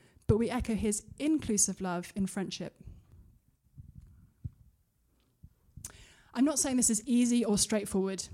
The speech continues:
I've been romantically attracted to women since childhood. And if I'd not been a Christian, I would very likely now be married to a woman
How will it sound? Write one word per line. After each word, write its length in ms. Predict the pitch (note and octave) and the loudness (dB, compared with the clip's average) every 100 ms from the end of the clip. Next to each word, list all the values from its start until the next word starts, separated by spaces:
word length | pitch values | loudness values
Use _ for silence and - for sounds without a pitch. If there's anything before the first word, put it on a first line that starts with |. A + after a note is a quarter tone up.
| - - - - _ _ _ _ _ _ _ - | -12 -12 -12 -16 _ _ _ _ _ _ _ -6
I've 220 | B3+ D4 C#4+ | -4 -4 -4
been 340 | A#3 G#3 G3+ - | -6 -6 -8 -8
romantically 600 | G#3+ A#3 A#3+ B3+ C4+ B3+ | -2 -2 -2 -4 -2 -2
attracted 400 | A3 A#3 - F#3 | -2 -2 -4 -4
to 40 | G3 | 0
women 380 | G#3 F#3+ F#3+ | 2 2 2
since 380 | F#3 - A3 - | 4 4 4 0
childhood. 680 | F4 G#3 F#3+ F#3 - F3 - - - - - - - - _ _ - | 0 2 0 -2 -4 -6 -8 -10 -12 -14 -20 -20 -20 -20 _ _ -2
And 160 | A3+ | 0
if 100 | A#3 | 2
I'd 120 | B3+ B3 | 2 4
not 120 | C4+ | 4
been 120 | C#4 | 4
a 20 | |
Christian, 680 | - A#3+ - A#3+ D4 E4+ D#4 | 2 2 2 2 2 0 -2
I 100 | A#3 | 2
would 100 | A3+ | 4
very 180 | G#3+ A#3 | 4 4
likely 220 | A#3+ A3+ | 2 4
now 200 | A3 G#3+ | 4 4
be 80 | G#3 | 2
married 260 | G3+ G3+ G3 | 2 0 0
to 80 | G3 | 0
a 40 | |
woman 400 | F#3+ G#3+ A3 A3 | 2 2 2 0